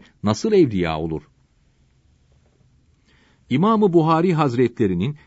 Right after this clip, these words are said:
İmam-ı Azam Hazretlerini tekfir etmesi de tamamen yalan ve iftiradır. Alimler birbirini çok severdi. Cahiller farklı içtihadı düşmanlık zannediyorlar. İbn-i Teymiyecilerin bu iftirası,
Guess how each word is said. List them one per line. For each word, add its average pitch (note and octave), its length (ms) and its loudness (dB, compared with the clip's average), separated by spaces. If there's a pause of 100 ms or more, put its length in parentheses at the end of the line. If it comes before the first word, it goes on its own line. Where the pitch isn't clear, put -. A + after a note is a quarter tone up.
(120)
İmam-ı E3+ 380 0
Azam D3 320 -2
Hazretlerini C3 720 0
tekfir C#3 420 -2
etmesi C#3 420 0
de B2+ 140 4
tamamen D3+ 500 -2
yalan A#2+ 440 0
ve A2 80 0
iftiradır. G#2 680 -4 (760)
Alimler G#2+ 580 0
birbirini G#2 480 2
çok - 240 -4
severdi. D#2+ 540 -6 (420)
Cahiller G2+ 640 -2 (180)
farklı A2 360 -4
içtihadı B2+ 760 -2
düşmanlık B2 480 -2
zannediyorlar. E2 760 -6 (1120)
İbn-i A3 300 2
Teymiyecilerin D#3 960 4
bu G3 100 -2
iftirası, C#3+ 680 -2